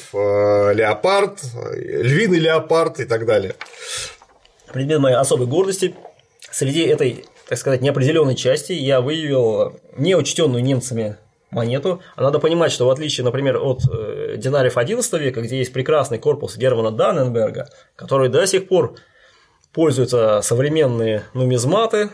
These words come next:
Speaker 1: Даже девятнадцатого века еще книжка, да?
Speaker 2: Да. Э, полного корпуса брактата в природе не существует. То есть господин вот Манфред Мель, который издавал и вот эту книжку, он активно работает в этом направлении, но, к сожалению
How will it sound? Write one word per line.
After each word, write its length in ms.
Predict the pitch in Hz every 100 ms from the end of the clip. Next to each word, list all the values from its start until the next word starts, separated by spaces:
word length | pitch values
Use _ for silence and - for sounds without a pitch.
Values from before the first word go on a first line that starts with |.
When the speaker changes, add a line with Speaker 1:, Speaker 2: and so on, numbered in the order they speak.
| 113
Speaker 1:
Даже 120 | 113 113
девятнадцатого 440 | 123 127 117 131
века 180 | 113 -
еще 140 | - -
книжка, 260 | 92 -
да? 100 | 107
Speaker 2:
Да. 320 | 113 107 101 - _ _ _ _ _ _ _ _ _ _ _ _ _ _ _ _ _ _ _ _
Э, 840 | - 117 120 120 117 113 107 71 -
полного 300 | - 208 175
корпуса 360 | 151 175 143 143
брактата 380 | 143 143 240 160
в 60 | -
природе 400 | 156 208 170 110
не 80 |
существует. 720 | 110 117 147 131 135 104 - - -
То 80 | 151
есть 120 | 131
господин 560 | 143 151 156 185 147 -
вот 180 | 139 -
Манфред 360 | 143 143 135 143
Мель, 200 | 226 226
который 300 | 139 120 117
издавал 480 | 123 131 117 107 -
и 80 | 123
вот 120 | 117
эту 140 | 127
книжку, 360 | - 123 110 117
он 260 | 127 180 170
активно 360 | 143 196 156
работает 360 | 147 202 262 160
в 40 |
этом 160 | 151 143
направлении, 520 | 131 135 131 117 110
но, 180 | 107 160
к 60 | 190
сожалению 800 | 180 165 185 190 180 170 151